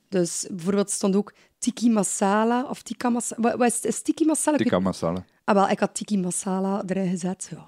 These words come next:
Speaker 1: mensen zeggen dat dan, ja.
Speaker 2: Ja.
Speaker 1: Ah, het staan zeven foutjes in. Maar ik weet het nu nog altijd niet, wat dat, dus
Speaker 2: En dan
Speaker 1: tikka
Speaker 2: denk ik altijd, ja, oké, en waar is jouw boek? <laughs>
Speaker 1: Mijn boek?
Speaker 2: Ja, mensen die
Speaker 1: Ah, ja,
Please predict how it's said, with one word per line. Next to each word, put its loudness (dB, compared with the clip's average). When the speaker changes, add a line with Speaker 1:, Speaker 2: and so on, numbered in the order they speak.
Speaker 1:
mensen 2
zeggen -2
dat -10
dan, -8
ja. -12
Speaker 2:
Ja. 0
Speaker 1:
Ah, 0
het -2
staan 0
zeven 0
foutjes -4
in. -6
Maar 2
ik -6
weet 2
het -2
nu 6
nog 8
altijd 4
niet, 2
wat 2
dat, 0
dus -2
Speaker 2:
En 2
dan 4
Speaker 1:
tikka 4
Speaker 2:
denk 0
ik -8
altijd, 2
ja, 4
oké, -2
en 4
waar 4
is 0
jouw 4
boek? -6
<laughs> 0
Speaker 1:
Mijn 6
boek? -2
Speaker 2:
Ja, 4
mensen 2
die 2
Speaker 1:
Ah, -8
ja, 4